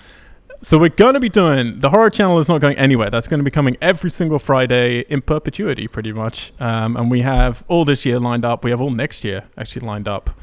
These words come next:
as well, which might change a little bit. But, um, so that's gonna keep coming. Um, and now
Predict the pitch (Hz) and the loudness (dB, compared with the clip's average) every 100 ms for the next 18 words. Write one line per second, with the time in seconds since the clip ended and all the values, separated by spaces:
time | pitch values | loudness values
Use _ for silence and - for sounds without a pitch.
0 | - - - 98 98 113 101 98 - 110 | -16 -20 -12 -12 -6 -4 -4 -6 -6 -8
1 | - 107 101 - 101 90 87 - _ - | -6 -8 -8 -8 -10 -8 -10 -14 _ -12
2 | 98 101 98 - - - - - - - | -8 -8 -10 -14 -20 -20 -20 -20 -20 -20
3 | - - - 147 175 - 202 185 151 120 | -20 -20 -2 4 4 4 0 0 -2 -4
4 | 104 - _ _ - 139 131 131 135 143 | -4 -8 _ _ 2 6 6 4 4 2
5 | 147 151 160 160 147 | 4 4 4 2 0